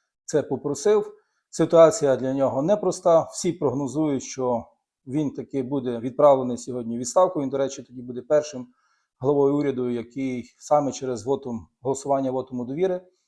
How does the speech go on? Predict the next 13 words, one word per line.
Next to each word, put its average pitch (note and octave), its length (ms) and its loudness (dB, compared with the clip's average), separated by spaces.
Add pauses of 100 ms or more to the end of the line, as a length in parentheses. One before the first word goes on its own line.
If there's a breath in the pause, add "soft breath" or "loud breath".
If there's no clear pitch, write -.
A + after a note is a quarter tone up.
(140)
буде D3+ 180 0
відправлений C#3 580 2
у C3+ 60 -4
відставку C3+ 760 -2
за B2+ 420 -4 (140)
П'ятої C3+ 380 2
Республіки. B2 720 -6 (520)
Він F#3 160 -2
сьогодні C#3+ 520 -2
в - 120 -10
п'ятнадцять D3 560 -2
нуль C#3+ 100 -8
нуль D3 260 -4